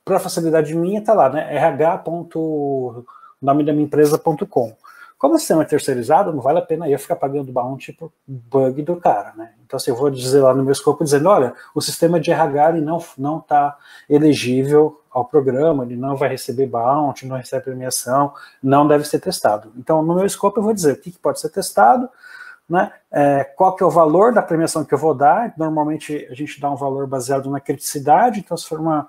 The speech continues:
um bug de baixa criticidade, eu vou pagar pouquinho. Se for um bug com uma criticidade muito alta, eu vou pagar bastante, né? Isso varia muito de empresa pra empresa, de orçamento, de disponibilidade pra pagar, isso daí depende de milhões de fatores, cada empresa tem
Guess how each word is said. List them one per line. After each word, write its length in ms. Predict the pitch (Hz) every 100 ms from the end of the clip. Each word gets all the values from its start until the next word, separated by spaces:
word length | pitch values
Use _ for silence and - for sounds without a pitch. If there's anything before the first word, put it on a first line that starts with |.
| _
um 120 | 147 131
bug 520 | 147 143 135 139 - - - 123
de 140 | 135
baixa 420 | 117 147 151 151
criticidade, 540 | - 135 - 135 143 139
eu 80 | 131
vou 100 | 147
pagar 280 | 147 143
pouquinho. 640 | - 170 - 226 277 294 294 _ _ _
Se 180 | - 180
for 200 | 190 190
um 120 | 180
bug 260 | 165 165
com 120 | - 165
uma 100 | 160
criticidade 480 | 160 - 151 139
muito 440 | 151 175 208 180 165
alta, 420 | 170 220 - 240
eu 100 | 180
vou 100 | 170
pagar 260 | 165 156 147
bastante, 680 | 156 - 165 202 240 - _ _ _ -
né? 140 | 175
Isso 160 | 180 131
varia 260 | 147 147 135
muito 240 | 165 156
de 120 | 127
empresa 260 | 135 127 135
pra 140 | 165
empresa, 440 | 165 139 180 143 123
de 200 | 117 135
orçamento, 800 | - 175 131 127 160 180 - 131
de 120 | 127
disponibilidade 760 | - 147 135 131 135 131 131
pra 120 | - 131
pagar, 440 | 151 127 127 127
isso 180 | - 131
daí 260 | 131 160 - - - -
depende 240 | 139 143
de 120 | 139 147
milhões 420 | 135 147 175 185
de 40 |
fatores, 460 | - - 139 170 180
cada 180 | 131 135
empresa 460 | - 127 147 131
tem 320 | - 131 127